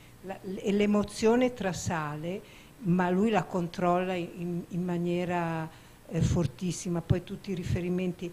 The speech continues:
per esempio, che fa a Dante, così, mm, quasi giocati come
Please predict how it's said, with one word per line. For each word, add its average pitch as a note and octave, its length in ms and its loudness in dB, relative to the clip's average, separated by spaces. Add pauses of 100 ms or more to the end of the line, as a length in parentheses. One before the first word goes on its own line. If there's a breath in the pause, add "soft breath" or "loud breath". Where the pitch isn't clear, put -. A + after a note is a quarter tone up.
(280 loud breath)
per - 120 -4
esempio, F3 400 0
che - 140 -8
fa F3+ 200 -2
a E3+ 60 -2
Dante, D#3 640 -6
così, F3 260 -8 (300)
mm, F#3 640 -6 (460)
quasi G#3+ 380 2
giocati G3 680 -2
come F#3+ 680 0